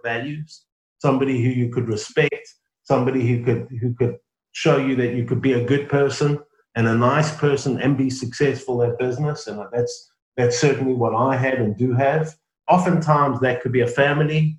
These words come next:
family or family friend or a relative or so on and so forth. I think that's the obvious place to find it. But some people aren't fortunate enough to have that kind of support within their family,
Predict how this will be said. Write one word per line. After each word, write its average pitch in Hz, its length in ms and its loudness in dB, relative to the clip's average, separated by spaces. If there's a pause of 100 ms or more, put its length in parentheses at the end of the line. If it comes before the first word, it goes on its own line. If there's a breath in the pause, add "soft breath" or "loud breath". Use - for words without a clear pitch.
family 139 420 2
or 117 160 0
family 127 460 0
friend 139 460 0
or 110 100 -2
a 107 100 -4
relative 131 640 -2
or 110 120 -6
so 123 320 0
on 120 100 2
and 104 120 -8
so 127 260 -2
forth. 156 360 -2
I 104 140 -8
think 117 160 -8
that's 120 300 0
the 117 100 0
obvious 127 380 0
place 107 300 -6
to - 120 -20
find 202 320 -4
it. 120 120 -2 (460 soft breath)
But 127 140 0
some 165 240 2
people 151 340 2
aren't 135 220 0
fortunate 139 480 0
enough 127 320 0
to 117 160 0
have 156 240 2
that 120 260 0
kind 120 160 -2
of 110 100 -4 (200)
support 123 540 0
within 120 280 2
their 110 200 -2
family, 120 720 0